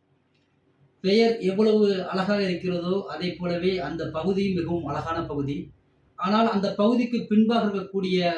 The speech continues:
ஒரு மக்களின் ஒரு சோக கதையை பற்றியும், அவர் சந்தித்துள்ள நிகழ்வு,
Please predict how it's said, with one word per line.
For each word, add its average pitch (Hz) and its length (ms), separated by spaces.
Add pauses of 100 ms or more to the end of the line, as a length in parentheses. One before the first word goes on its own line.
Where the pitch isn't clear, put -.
(180)
ஒரு 175 560 (560)
மக்களின் 196 720 (100)
ஒரு 160 600
சோக 208 380
கதையை 170 420
பற்றியும், 156 640 (520)
அவர் 202 300
சந்தித்துள்ள 208 840 (400)
நிகழ்வு, 214 680